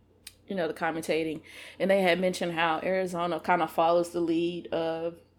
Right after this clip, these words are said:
Ari McDonald. So if her first shots, she don't knock down her first couple shots, like, it takes a little bit more for them to get going, and that's exactly what happened. So,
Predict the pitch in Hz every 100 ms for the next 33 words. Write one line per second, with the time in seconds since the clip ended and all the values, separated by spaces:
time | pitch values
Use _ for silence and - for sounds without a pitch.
0 | _ - 175 170 170 165 170 165 175 180
1 | 170 160 170 170 - 180 175 175 190 175
2 | 170 - - - _ _ _ _ - 190
3 | 190 185 185 190 185 180 175 185 - 190
4 | 180 180 196 190 170 180 170 175 175 180
5 | 180 175 175 165 180 170 170 165 165 170
6 | 170 170 180 190 220 - - - - -
7 | 190 170 170 180 165 160 165 143 127 -
8 | - 151 - 160 151